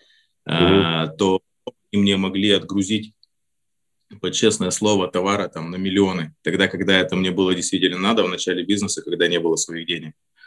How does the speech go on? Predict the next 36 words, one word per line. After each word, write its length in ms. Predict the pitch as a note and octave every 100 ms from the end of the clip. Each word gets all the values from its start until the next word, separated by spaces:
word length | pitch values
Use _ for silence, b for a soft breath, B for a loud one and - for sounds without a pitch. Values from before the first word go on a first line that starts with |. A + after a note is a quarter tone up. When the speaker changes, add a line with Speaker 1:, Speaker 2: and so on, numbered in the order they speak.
| b b b b _
Speaker 2:
Мгм. 200 | F2+ F2+ F#2
Speaker 1:
И 80 |
это 280 | G2 G#2 G2+
вот 200 | G2 G2+ - _ _ _ _ _ _
примеров. 320 | - F2 D#2
Ну, 160 | E2+ G2
вот 200 | G2 D#2+
такой, 280 | E2 D#2 E2
наверное. 400 | D#2+ D2+ D2+ - -
Speaker 2:
Ну, 140 | G#2
согласен, 500 | G2+ B2 A2+ G#2+ A2+
да. 140 | A2+ A2+
Меня 160 | A2
тоже 380 | A2+ A#2 A2+ G#2+ -
порой 220 | B2 A#2
поражает, 500 | A#2+ A#2 A#2 C3 A2 -
э, 200 | A2 G#2+
ситуация, 420 | F#2+ G2 B2+ - G#2+
когда 140 | G#2
люди 200 | A2+ G#2+
тебе 240 | G2+ A2+
доверяют, 520 | G#2+ A2 A2+ C3 A2 -
э, 40 | G2+
в 380 | G2 G2 F#2 F2+
долг, 260 | B2+ -
там, 120 | G2 F#2+
не 60 |
знаю, 260 | G2 A2 G#2+
на 60 |
миллион, 300 | G#2 A2 A2+ G#2+
на 120 | A#2
два 140 | G2+
или 100 | G2
больше. 400 | G2 D#3 - - b b b
Думаешь: 320 | G#2 G2+ - -
«Ё-моё, 400 | A#2 G#2+ G2